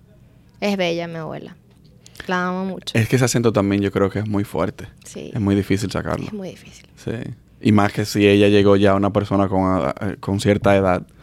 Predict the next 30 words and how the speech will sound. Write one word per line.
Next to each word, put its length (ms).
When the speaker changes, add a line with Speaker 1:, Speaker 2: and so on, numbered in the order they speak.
Speaker 2:
más 140
de 80
treinta, 340
cuarenta 360
años, 180
es 40
muy 100
difícil 340
tú 140
borrar 360
eso. 220
Speaker 1:
Cien 300
por 200
ciento. 460
Speaker 2:
Y 100
yo 140
creo 160
que 80
los 140
colombianos 580
no, 280
no 280
sueltan 440
su 120
acento 480
tan 180
fácil. 400
Speaker 1:
Es 140
muy 160
difícil. 500